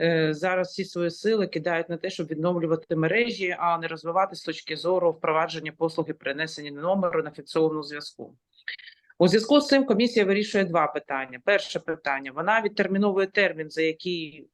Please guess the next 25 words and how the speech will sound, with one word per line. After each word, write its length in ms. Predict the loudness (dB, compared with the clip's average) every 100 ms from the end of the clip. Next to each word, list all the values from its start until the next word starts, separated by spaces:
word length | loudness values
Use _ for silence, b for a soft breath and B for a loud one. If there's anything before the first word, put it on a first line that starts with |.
| -6
е, 240 | -2 -2 0
Кабмін 580 | 0 2 0 -2 -2 -4
і 100 | -4
Верховна 400 | -4 -2 0 2
Рада, 260 | 0 0
які 220 | -4 -4 -12
слідкують 520 | -14 -16 -6 -6 -4
за 100 | -4
виконанням 680 | -6 -4 -2 -2 -2 -6
норм 260 | -6 -6 -8
Закону 420 | -12 -10 -10 -8
України 360 | -8 -6 -6 -6
про 160 | -8
електронні 440 | -6 -8 -8 -10 -10
комунікації, 720 | -12 -12 -10 -6 -6 -6 -12
може 300 | -10 -10 -10 -4
потім, 300 | -4 -4 -12 _ _ B B B _ _ _ -2
е, 340 | 2 4 4
виставляти 540 | 4 4 2 2 0 0
нам 180 | 2
на 80 | 2
виконання 680 | 0 0 2 2 2 0 0
певних 420 | 0 0 0 -4
норм 220 | -6 -6
законодавства. 920 | -8 -6 -4 0 0 -2 -4 0 2